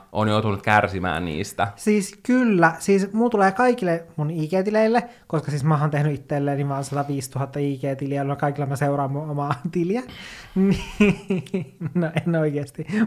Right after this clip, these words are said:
Speaker 2: Mut siis just kaikki Olohuonepodin I G,
Speaker 1: Akira
Speaker 2: Naak Living-tili.
Speaker 1: Frans, Naak Presets.
Speaker 2: Ke-, menkää muuten seuraamaan. <laughs> Janne Naakka-tili, kaikki. Siis oikeesti,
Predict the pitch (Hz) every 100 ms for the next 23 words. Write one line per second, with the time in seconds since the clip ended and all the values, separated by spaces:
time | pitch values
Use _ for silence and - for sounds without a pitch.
0 | - 190 196 214 202 - - _ 226 226
1 | - - 160 131 - 131 139 160 180 196
2 | 196 208 196 196 196 202 202 208 - 139
3 | 139 143 - 190 202 196 196 202 202 208
4 | - 90 92 - 98 98 101 104 104 165
5 | 147 160 147 156 151 165 190 202 196 202
6 | 196 160 - 175 190 175 - 160 165 165
7 | 165 175 - 190 185 - 220 202 - -
8 | 127 - - _ 175 220 202 185 160 165